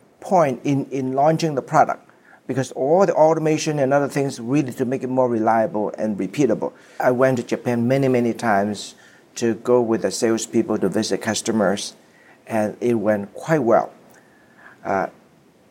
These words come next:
but a couple of years later, we realized that perhaps at some point in time,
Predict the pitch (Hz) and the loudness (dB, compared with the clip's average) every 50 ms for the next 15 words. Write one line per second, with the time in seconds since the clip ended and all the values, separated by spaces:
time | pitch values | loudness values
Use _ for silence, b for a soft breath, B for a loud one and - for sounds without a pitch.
0 | _ - 131 123 127 127 - 202 196 - 170 151 - 131 143 151 151 151 151 - | _ 0 2 2 2 0 -2 -4 0 2 0 0 0 0 0 2 2 0 0 0
1 | 135 123 107 95 95 107 123 - - _ _ _ _ _ b b b b b 120 | 0 2 2 2 0 0 -2 -4 -12 _ _ _ _ _ b b b b b -2
2 | 123 131 123 120 143 156 147 131 120 107 101 98 98 - - - - - 117 127 | 0 0 2 2 2 2 4 4 4 4 2 2 -2 -8 -12 -14 -14 -8 0 2
3 | 123 107 95 - - - - _ - 123 120 113 113 131 123 123 - - - - | 4 4 4 2 -4 -14 -20 _ -6 -4 -4 -2 0 0 0 -2 -2 -4 -4 -4
4 | - - - _ _ _ _ _ - 120 120 - - 175 175 165 170 - 156 151 | -6 -8 -16 _ _ _ _ _ -10 -8 -4 0 0 2 0 0 2 2 2 2
5 | 143 120 101 98 - 120 107 110 110 107 | 2 0 -2 -4 -4 -2 0 2 2 0